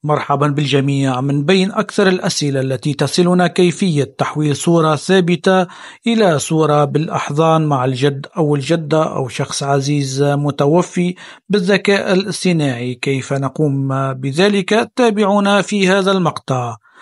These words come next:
في البداية وقبل الدخول في الشرح، نرجو من الجميع الاشتراك في قناتنا على اليوتيوب. في مرحلة أولى نقوم بإعداد الصورة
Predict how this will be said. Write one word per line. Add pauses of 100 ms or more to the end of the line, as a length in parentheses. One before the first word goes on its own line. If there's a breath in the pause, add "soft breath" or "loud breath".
(420 loud breath)
في
البداية
وقبل
الدخول
في
الشرح،
نرجو
من
الجميع
الاشتراك
في
قناتنا
على
اليوتيوب. (960)
في
مرحلة
أولى
نقوم
بإعداد (360 loud breath)
الصورة